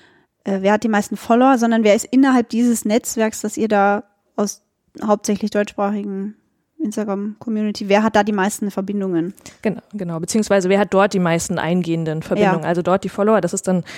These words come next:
Speaker 2: das sind, waren dann natürlich viel weniger als jetzt in der richtigen Instagram-Welt. Ähm, genau.
Speaker 1: Das
Speaker 2: Aber
Speaker 1: heißt, ein, zum Beispiel ein, ähm, Instagrammer aus Deutschland, der zufälligerweise aus irgendeinem Grund in Indien total hohe Fo-, äh, total großes Following hat,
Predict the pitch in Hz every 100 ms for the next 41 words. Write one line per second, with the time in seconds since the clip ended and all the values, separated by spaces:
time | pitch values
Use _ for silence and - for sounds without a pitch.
0 | - - - 180 175 180 175 170 - 185
1 | - 220 185 208 180 151 123 - 165 -
2 | 160 185 - 226 226 - 233 214 214 214
3 | 220 - - - - - 175 170 165 165
4 | 175 - 175 135 143 - - _ 170 196
5 | 165 226 220 196 214 - 233 226 208 208
6 | 208 160 196 196 190 - 196 185 190 196
7 | 185 214 - 214 214 - 208 202 196 190
8 | 190 - - 202 214 196 185 185 180 -
9 | - 220 202 190 185 180 180 185 175 202
10 | 190 202 185 196 190 - 190 214 226 208
11 | 202 208 202 190 175 - - - 208 190
12 | 202 - - - 208 - 190 151 196 -
13 | - - 202 202 196 202 214 - - 214
14 | 208 214 208 214 -